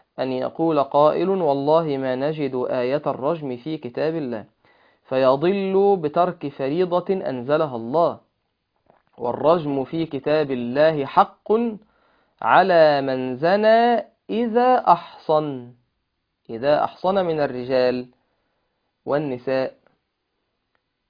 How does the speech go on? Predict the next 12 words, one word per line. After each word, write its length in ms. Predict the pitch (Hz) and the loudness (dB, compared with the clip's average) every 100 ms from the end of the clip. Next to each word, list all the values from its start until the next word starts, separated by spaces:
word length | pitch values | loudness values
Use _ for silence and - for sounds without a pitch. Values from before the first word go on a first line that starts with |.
| - | -14
يعني 180 | 101 104 | -10 -6
سواء 340 | 120 147 - | 2 4 6
رجل 320 | 165 170 147 | 4 4 2
أو 160 | - 147 | 0 2
مرأة، 440 | 165 208 - 233 233 _ _ _ | 2 2 4 2 -2 _ _ _
إذا 340 | 135 139 139 135 | -6 -2 0 2
زنى 420 | 160 180 147 123 | 2 2 2 2
بعد 320 | 139 170 170 | 6 6 6
الإحصان 720 | 156 - - - 214 262 254 233 _ _ _ _ _ _ | 2 -2 -6 2 4 4 -2 -12 _ _ _ _ _ _
فالرجم 600 | - 123 170 220 165 - | -10 0 2 2 -2 -2
حق 420 | 175 208 - - | 2 2 0 -2
عليه. 720 | 220 202 135 147 147 135 139 | 0 2 2 2 0 -2 -6